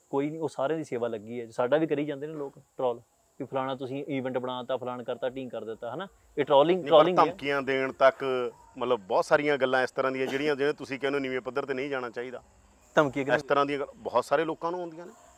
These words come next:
Speaker 1: ਨਹੀਂ, ਉਹ ਕੋਈ ਕਿਸੇ ਨੂੰ ਦੇਈ ਜਾਵੇ, ਸਾਡਾ ਉਹਦੇ 'ਚ ਕੀ ਹੈ? ਅਸੀਂ, ਮੈਂ ਆਪਣੇ ਸ-, ਸ-,
Speaker 2: ਤੁਸੀਂ ਕੀ ਕਹਿਣਾ ਚਾਹੋਗੇ? ਤੁਸੀਂ ਕਲੇਮ
Speaker 1: ਮੈਂ
Speaker 2: ਆ ਨਾ
Speaker 1: ਤੇ,
Speaker 2: ਪੰਜਾਬ ਦੇ
Speaker 1: ਮੈਂ
Speaker 2: ਤੁਹਾਡਾ
Speaker 1: ਤੇ, ਨਹੀਂ,
Speaker 2: ਸਿੱਖਾਂ
Speaker 1: ਕਲੇਮ,
Speaker 2: ਤੇ।
Speaker 1: ਕਲੇਮ ਕੋਈ ਨਹੀਂ।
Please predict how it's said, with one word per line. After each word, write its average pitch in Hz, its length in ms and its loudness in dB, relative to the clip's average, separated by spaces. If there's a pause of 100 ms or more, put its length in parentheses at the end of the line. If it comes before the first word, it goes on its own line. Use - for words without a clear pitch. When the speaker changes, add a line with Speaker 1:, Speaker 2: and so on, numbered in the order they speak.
(120)
Speaker 1:
ਨਹੀਂ, 165 120 -4
ਉਹ 147 160 2
ਕੋਈ 131 200 0
ਕਿਸੇ 147 140 -4
ਨੂੰ 170 100 -4
ਦੇਈ 147 120 -2
ਜਾਵੇ, 170 180 -2
ਸਾਡਾ 151 240 2
ਉਹਦੇ 180 140 -2
'ਚ 170 60 -6
ਕੀ 156 180 -4
ਹੈ? 147 60 2
ਅਸੀਂ, 165 140 0
ਮੈਂ 156 140 6
ਆਪਣੇ 156 240 6
ਸ-, 151 80 -6
ਸ-, - 140 -8
Speaker 2:
ਤੁਸੀਂ 190 200 0
ਕੀ 226 100 2
ਕਹਿਣਾ 196 200 6
ਚਾਹੋਗੇ? 135 320 4
ਤੁਸੀਂ 180 280 -4
ਕਲੇਮ 156 240 2
Speaker 1:
ਮੈਂ 175 240 10
Speaker 2:
ਆ - 20 6
ਨਾ 262 80 6
Speaker 1:
ਤੇ, 185 120 6
Speaker 2:
ਪੰਜਾਬ 156 260 10
ਦੇ 151 60 6
Speaker 1:
ਮੈਂ 156 80 6
Speaker 2:
ਤੁਹਾਡਾ 156 180 6
Speaker 1:
ਤੇ, 165 300 2
ਨਹੀਂ, 170 100 -4
Speaker 2:
ਸਿੱਖਾਂ 147 300 2
Speaker 1:
ਕਲੇਮ, 151 60 -4
Speaker 2:
ਤੇ। 117 100 -2
Speaker 1:
ਕਲੇਮ 143 300 -2
ਕੋਈ 135 220 0
ਨਹੀਂ। 185 180 -6